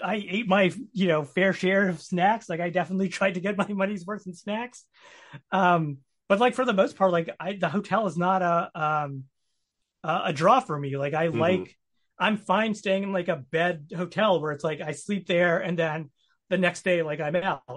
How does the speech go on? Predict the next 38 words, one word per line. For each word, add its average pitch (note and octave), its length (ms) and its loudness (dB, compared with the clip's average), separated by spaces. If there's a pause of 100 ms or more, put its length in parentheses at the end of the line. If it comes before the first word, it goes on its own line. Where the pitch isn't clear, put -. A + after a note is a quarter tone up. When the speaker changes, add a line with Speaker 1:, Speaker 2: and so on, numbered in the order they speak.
Speaker 1:
Like, D#3+ 260 -4 (1120)
at A3 220 -2
most, G#3 440 0
like, E3 380 0 (500)
um, D#3+ 640 0 (420)
you G#3 100 2
know, D#3+ 300 2
I'll F3+ 200 0
use F3+ 160 -2
the F3 80 0
hotel E3 380 -2
to, D#3 120 -12
like, D3 360 -6 (380)
rest, E3 520 -2 (140)
like, D#3 300 -4
in E3+ 80 -2
the E3+ 80 0
middle E3+ 200 2
of D#3 80 -2
the D3 60 -12
day D#3 320 -2
and, D3 140 -6
like, C#3+ 140 -4
come A#2 100 -2
Speaker 2:
Mm-hmm. D3+ 180 -2
Speaker 1:
back C#3+ 220 -6
so - 100 -12
I D3 60 -8
could C#3 180 -10
leave D3+ 240 -10
at D#3 100 -12
night D#3 200 -4
again. D#3 360 -2
Or, C#3 440 -2 (400)
um, D3 480 0 (460)
you B3+ 100 -4
know, D#3 180 2
we'll F3+ 280 0